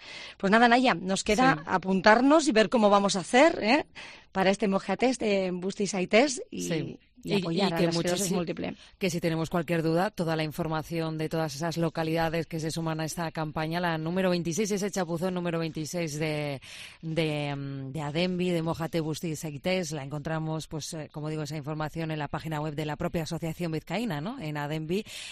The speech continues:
Speaker 2: Así que vamos a sumarnos y vamos a pegarnos un chapuzón. Ojalá, como dice
Speaker 1: Ujú.
Speaker 2: Joana, acompañe el tiempo y así también
Speaker 1: A ver.
Speaker 2: disfrutemos de esta fiesta.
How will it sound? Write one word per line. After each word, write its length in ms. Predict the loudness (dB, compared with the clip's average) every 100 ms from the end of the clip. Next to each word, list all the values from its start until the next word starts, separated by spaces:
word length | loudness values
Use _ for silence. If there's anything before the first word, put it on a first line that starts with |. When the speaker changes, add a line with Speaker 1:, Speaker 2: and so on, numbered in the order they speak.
| -8
Speaker 2:
Así 340 | -6 -6 -8
que 480 | -6 -6 -4 -4 -2
vamos 200 | -2 -2
a 80 | -4
sumarnos 440 | -6 -4 0 0 4
y 80 |
vamos 220 | 4 4 2
a 40 |
pegarnos 320 | 2 2 0
un 100 | -2
chapuzón. 380 | -2 -2 0 0
Ojalá, 380 | 0 0 2 2
como 220 | 0 2
dice 180 | 2 2
Speaker 1:
Ujú. 80 | 4
Speaker 2:
Joana, 300 | 4 4 2
acompañe 500 | 2 0 4 2 2
el 100 | 0
tiempo 220 | 0 0 2
y 40 |
así 220 | 2 0
también 240 | -2 -2 -2
Speaker 1:
A 20 |
ver. 80 | 0
Speaker 2:
disfrutemos 440 | 2 6 4 4
de 40 | -2
esta 160 | -2 -4
fiesta. 400 | -4 -8 -10